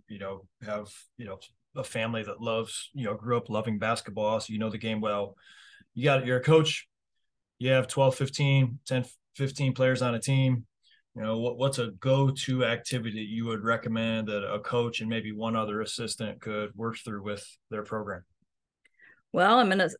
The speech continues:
Speaker 2: start with the one that seemed to be pretty popular at these, um, coaches clinics and,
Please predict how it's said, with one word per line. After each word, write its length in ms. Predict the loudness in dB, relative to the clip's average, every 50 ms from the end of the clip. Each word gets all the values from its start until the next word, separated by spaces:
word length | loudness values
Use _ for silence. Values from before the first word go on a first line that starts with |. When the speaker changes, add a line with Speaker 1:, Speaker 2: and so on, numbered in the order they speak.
| _
Speaker 2:
start 400 | 2 2 4 6 6 6 8 8
with 180 | 6 4 4 4
the 100 | 4 4
one 180 | 4 4 4 4
that 140 | 2 2
seemed 300 | 2 2 4 4 4 2
to 80 | 2 2
be 440 | 4 4 6 6 6 4 2 -2 -6 _ -20 -20 -20 -20 _ _ _ _
pretty 220 | 2 2 4 4 2
popular 600 | 0 2 2 2 2 2 2 2 4 6 6 8
at 220 | 6 6 4 2
these, 520 | 2 2 2 2 2 2 2 2 2 0 -4 _ _ _ _ _ _
um, 460 | -4 -2 0 0 2 2 2 0 0 -4 _ _ _ _ _ _ _ _ -20 _
coaches 400 | 2 4 4 4 2 0 -2 -2
clinics 420 | 0 0 2 2 2 0 0 0 0
and, 360 | 2 2 4 2 2 0 -2